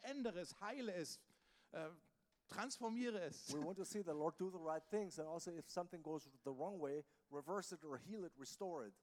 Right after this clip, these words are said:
Speaker 1: Okay. Nummer vier.
Speaker 2: Point four.
Speaker 1: Die vierte Einladung
Speaker 2: The fourth invitation
Speaker 1: ist eine Einladung zur Hingabe.
Speaker 2: is an invitation of devotion.
Speaker 1: Dein Wille geschehe wie im Himmel, so auch auf Erden.
Speaker 2: Your will be done on earth as it is in heaven.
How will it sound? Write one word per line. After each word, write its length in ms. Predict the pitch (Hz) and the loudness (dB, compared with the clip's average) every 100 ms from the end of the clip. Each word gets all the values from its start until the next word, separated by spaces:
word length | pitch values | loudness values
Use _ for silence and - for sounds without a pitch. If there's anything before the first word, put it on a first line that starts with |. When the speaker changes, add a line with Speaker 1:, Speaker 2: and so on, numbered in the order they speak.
| _ | _
Speaker 1:
Okay. 320 | 139 151 160 120 - - - | -12 -8 -8 -8 -14 -14 0
Nummer 200 | 208 277 | 4 4
vier. 300 | - 220 135 - - - - | 2 0 0 -4 -20 -20 -2
Speaker 2:
Point 240 | 147 190 | 2 2
four. 460 | - 202 160 143 175 | 2 0 2 2 0
Speaker 1:
Die 60 | 190 | -6
vierte 320 | - 214 208 | -2 0 2
Einladung 560 | 190 185 147 151 208 247 - _ - | 2 4 4 2 0 -4 -14 _ -18
Speaker 2:
The 60 | |
fourth 340 | - 139 143 151 - - | -6 0 0 0 -8 -6
invitation 600 | 123 113 117 107 - 165 | -4 -4 -4 -4 -4 -4
Speaker 1:
ist 100 | 101 | -2
eine 240 | 170 175 | 0 2
Einladung 460 | - 226 214 196 190 | 2 2 4 2 0
zur 160 | - | 0
Hingabe. 640 | 170 214 233 185 131 117 120 - - | 2 2 2 2 2 0 -6 -12 -12
Speaker 2:
is 140 | 123 | -8
an 80 | 147 | -6
invitation 960 | 147 151 151 165 170 - 170 160 160 160 - | -6 -6 -2 0 0 -4 -12 -12 -12 -12 -8
of 200 | 127 131 - 127 | -6 -6 -8 -12
devotion. 560 | 123 143 170 - 107 - _ - - - - _ - | -6 -4 -6 -8 -16 -18 _ -20 -20 -20 -20 _ 4
Speaker 1:
Dein 460 | 156 196 233 233 | 6 8 6 4
Wille 220 | 175 202 190 | 6 8 6
geschehe 500 | 180 - 208 185 156 | 4 2 4 4 6
wie 80 | |
im 100 | 156 | 4
Himmel, 300 | 151 190 190 | 4 6 6
so 180 | 190 180 | 4 2
auch 160 | 170 151 | 2 2
auf 140 | 147 - | 0 0
Erden. 420 | 156 131 123 104 110 | 2 2 -2 -6 -2
Speaker 2:
Your 140 | 143 | 8
will 140 | 180 214 | 10 10
be 120 | 220 | 6
done 400 | 180 165 165 170 | 2 0 -2 -6
on 180 | - 147 - | 0 0 2
earth 260 | 151 180 165 | 4 4 4
as 160 | 156 143 | -4 -2
it 100 | 147 | -2
is 140 | 131 | 0
in 80 | 131 | 0
heaven. 360 | 156 147 113 | 0 0 -4